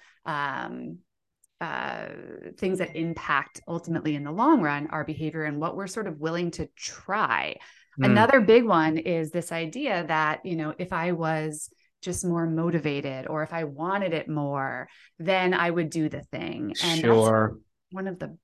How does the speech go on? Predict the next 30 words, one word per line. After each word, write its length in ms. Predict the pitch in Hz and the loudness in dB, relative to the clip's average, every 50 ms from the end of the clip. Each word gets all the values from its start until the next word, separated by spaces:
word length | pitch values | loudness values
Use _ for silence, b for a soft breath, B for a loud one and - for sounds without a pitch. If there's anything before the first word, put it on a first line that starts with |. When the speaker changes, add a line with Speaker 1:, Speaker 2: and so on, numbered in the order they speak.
| _ _ | _ _
Speaker 1:
biggest, 580 | 180 170 156 - - - - - - - - - | -8 -6 -6 -6 -8 -10 -10 -12 -14 -14 -14 -10
uh, 360 | - 147 139 135 135 139 117 - - _ _ | -8 -8 -6 -6 -6 -8 -8 -10 -12 _ _
problems, 460 | - 160 143 131 - 127 117 117 - | -6 -6 -6 -4 -6 -6 -8 -8 -8
'cause 160 | - 185 175 | -8 -6 -6
it's, 220 | 160 147 143 - - | -6 -8 -8 -10 -10
it's, 280 | - 156 151 - - | -10 -10 -10 -8 -6
Speaker 2:
I 140 | 165 147 139 160 | -2 2 2 4
Speaker 1:
uh, 40 | |
Speaker 2:
would, 120 | 175 156 123 | 6 6 8
uh, 80 | 110 107 | 6 6
Speaker 1:
very 240 | 190 190 190 185 170 | 4 2 -2 -4 -6
rarely 260 | 156 151 151 147 156 147 | -6 -6 -4 -4 -4 -4
the 100 | 143 147 | -6 -8
case. 420 | - 160 160 156 - - - - - _ _ _ _ b b b b b b b | -10 -12 -14 -12 -12 -12 -12 -14 -16 _ _ _ _ b b b b b b b
Speaker 2:
I 120 | b - 196 | b 8 8
would 120 | 226 220 156 | 10 10 10
wonder 260 | 170 175 170 147 127 | 10 10 10 10 8
too, 260 | - - - 135 120 | 6 6 6 8 8
if, 140 | 113 104 - | 8 8 6
if 340 | 143 151 143 135 123 117 - | 4 6 6 6 6 6 4
you're 100 | 147 151 | 4 4
not 160 | 185 117 143 | 6 4 4
motivated 580 | 127 123 127 135 139 127 113 120 110 113 107 110 | 6 6 6 6 6 6 6 4 4 2 2 0
to 80 | 117 | -2
do 160 | 110 165 196 190 | -2 -2 -2 0
something, 400 | - - 110 104 - 117 110 104 | 0 0 0 0 0 0 0 0
you're 120 | 113 113 | 2 2
not 240 | 120 127 120 117 - | 4 2 2 2 0
going 300 | - 113 110 107 104 104 | 0 2 2 0 0 -2
to 160 | - - 104 | -4 -8 -8